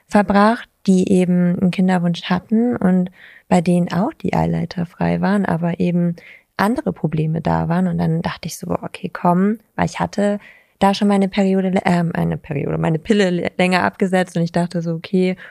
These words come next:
oder wir wollten auch das schon früh probieren. Ich wollte ja, wie gesagt, auch immer früh Mama werden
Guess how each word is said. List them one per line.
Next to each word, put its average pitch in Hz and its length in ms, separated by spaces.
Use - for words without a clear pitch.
oder 175 100
wir 160 140
wollten 175 380
auch 175 260
das 170 160
schon 175 180
früh 208 220
probieren. 208 580
Ich 196 100
wollte 190 220
ja, 196 80
wie 196 80
gesagt, 196 260
auch 202 100
immer 190 140
früh - 140
Mama 185 320
werden 190 460